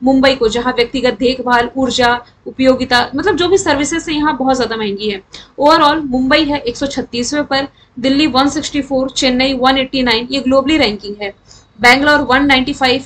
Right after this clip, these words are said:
हैदराबाद टू ज़ीरो टू, पुणे टू ज़ीरो फ़ाइव और कोलकाता को टू ज़ीरो सेवन place पर रखा गया है। तो मुंबई तो इसमें मैंने बता ही दिया है कि ये कौन से स्थान पर है,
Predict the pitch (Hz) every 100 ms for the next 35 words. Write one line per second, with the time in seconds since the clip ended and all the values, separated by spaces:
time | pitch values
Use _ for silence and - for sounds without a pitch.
0 | 254 247 254 254 262 277 262 254 247 254
1 | 240 262 254 262 - _ _ - 294 285
2 | 277 277 247 233 - 254 254 277 269 262
3 | 262 294 294 254 262 302 269 254 254 254
4 | 247 269 262 208 214 - 240 208 214 202
5 | 202 202 202 _ _ _ - - _ -
6 | 320 277 277 285 381 381 349 - 349 330
7 | 320 254 247 262 302 302 294 285 311 302
8 | 302 262 277 269 277 311 285 294 285 277
9 | 294 320